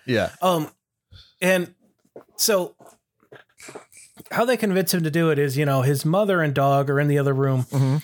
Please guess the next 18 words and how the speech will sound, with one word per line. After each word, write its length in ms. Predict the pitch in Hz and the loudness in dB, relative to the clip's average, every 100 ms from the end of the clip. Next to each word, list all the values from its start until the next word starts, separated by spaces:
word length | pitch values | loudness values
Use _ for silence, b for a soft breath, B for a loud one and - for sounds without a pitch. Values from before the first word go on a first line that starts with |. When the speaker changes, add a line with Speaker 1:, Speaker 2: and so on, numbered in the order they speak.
| - | -4
Speaker 2:
and 260 | 170 156 - | -2 -2 -2
they're 100 | - | -4
calling 440 | - - 196 165 147 | -4 0 0 0 -2
for 240 | - 139 | -2 0
him. 280 | 127 117 113 _ _ _ _ b b b b b b b | 0 -2 -6 _ _ _ _ b b b b b b b
So 420 | - 214 185 160 _ _ _ _ | -2 2 2 -2 _ _ _ _
when 200 | 175 190 | -4 -2
he 80 | 202 | 0
gets 260 | 233 233 240 | -2 -2 0
up, 220 | 220 196 | 0 0
he 80 | 175 | -2
yells, 460 | 170 175 165 147 | 0 0 0 -2
"Coming, 440 | - - 208 240 226 | -8 -4 0 0 0
mother?" 380 | 240 233 277 262 _ _ _ _ _ _ _ _ _ _ _ _ _ _ _ | -2 -2 -6 -8 _ _ _ _ _ _ _ _ _ _ _ _ _ _ _
which 200 | 147 139 | -2 0
is 120 | 156 | 0
a 80 | 143 | 0
nod 680 | 147 156 226 214 131 123 110 | 0 0 0 0 0 -2 -6